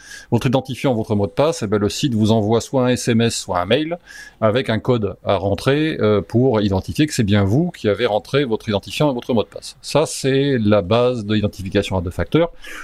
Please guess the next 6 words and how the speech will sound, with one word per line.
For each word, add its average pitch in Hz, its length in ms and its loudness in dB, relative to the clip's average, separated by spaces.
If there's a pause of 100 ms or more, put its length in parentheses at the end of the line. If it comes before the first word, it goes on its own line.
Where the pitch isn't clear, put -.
(140)
qu'on 113 180 2
nous 131 160 2
vend 139 320 2
depuis 117 500 -2
des 113 440 2
années 127 420 2